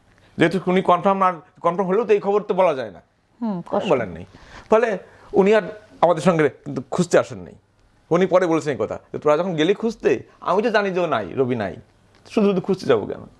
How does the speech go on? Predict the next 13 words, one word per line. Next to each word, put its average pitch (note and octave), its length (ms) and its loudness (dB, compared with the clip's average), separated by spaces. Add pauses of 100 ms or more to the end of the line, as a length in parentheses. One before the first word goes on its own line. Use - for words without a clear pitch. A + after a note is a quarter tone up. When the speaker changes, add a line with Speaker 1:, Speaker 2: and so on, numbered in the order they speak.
(340)
Speaker 1:
মীনাক্ষী B2+ 240 0
চাচা A2+ 120 2
বলেছেন। F#2+ 360 -6 (580)
তো - 60 6
উনি G3 140 4
যান A2 160 2
নাই, - 180 -12 (800)
উনি G#3 360 0 (920)
বাসায় B2+ 300 4
আছেন, D#3 160 2
আব্বার B2 200 0
কাছে C3+ 240 -2
আছেন। E3+ 300 -4